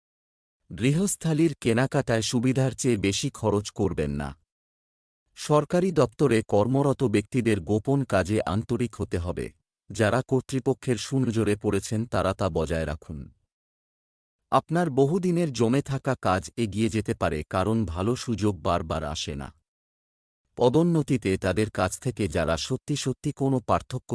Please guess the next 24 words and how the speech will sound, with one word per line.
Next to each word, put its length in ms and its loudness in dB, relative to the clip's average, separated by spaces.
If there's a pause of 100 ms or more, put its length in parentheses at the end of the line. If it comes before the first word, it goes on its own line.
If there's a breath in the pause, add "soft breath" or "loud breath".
তৈরি 320 0
করতে 320 -4
পারে, 280 -2 (480)
আজকে 440 0
আপনার 380 -2
পরিবারের 640 0
এক 180 -4
সদস্যের 540 -4
দ্বারা 240 0 (100)
আপনি 280 -4 (100)
আর্থিক 400 -6
সাহায্য 460 -6
পাবেন, 380 -2
যাতে 340 -4
আপনার 340 -6 (100)
ঋণ 200 -2
শোধ 360 -6
করতে 340 -6
সুবিধা 420 -6
হবে। 280 -8 (1040)
যদি 340 2
পরিবারের 540 4
সদস্যের 580 0
থেকেই 400 -2